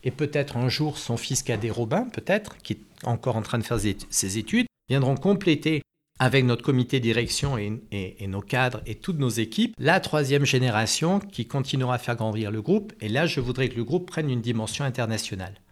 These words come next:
D'où le développement du service international sur lequel nous sommes en train de travailler et où on a constitué à Bordeaux une équipe qui est actuellement de cinq personnes, mais qui petit à petit va grandir à une dizaine de personnes pour accompagner le mieux possible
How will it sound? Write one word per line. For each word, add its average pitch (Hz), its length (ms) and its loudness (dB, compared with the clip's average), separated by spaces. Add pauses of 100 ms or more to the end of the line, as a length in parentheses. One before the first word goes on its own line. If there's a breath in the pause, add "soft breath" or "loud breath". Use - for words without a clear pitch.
(220 soft breath)
D'où 139 220 4
le 156 140 6
développement 123 580 2
du 131 120 2
service 110 420 -2
international 104 720 -2
sur - 180 -8
lequel 107 500 -6
nous 113 100 -6
sommes 107 240 -4
en 107 80 -4
train 110 160 -4
de 107 60 0
travailler 104 560 -2 (260 loud breath)
et 113 80 -2
où 120 80 2
on 117 120 4
a 107 80 6
constitué 143 540 0
à 101 60 -2
Bordeaux 107 300 0
une 190 120 4
équipe 147 360 -2 (640)
qui - 120 -4
est 101 40 0
actuellement 113 420 0
de 107 80 -2
cinq 110 300 -2
personnes, 160 440 0
mais 139 100 2
qui - 140 -8
petit 107 420 -6
à 101 40 -2
petit 147 240 -6
va 107 140 -6
grandir 107 400 -4
à 123 40 -2
une 104 100 -4
dizaine 107 280 -6
de 104 100 -4
personnes 101 460 -8 (400 soft breath)
pour 107 200 -6
accompagner 107 540 -4
le 107 120 -6
mieux 110 200 -2
possible 123 520 -6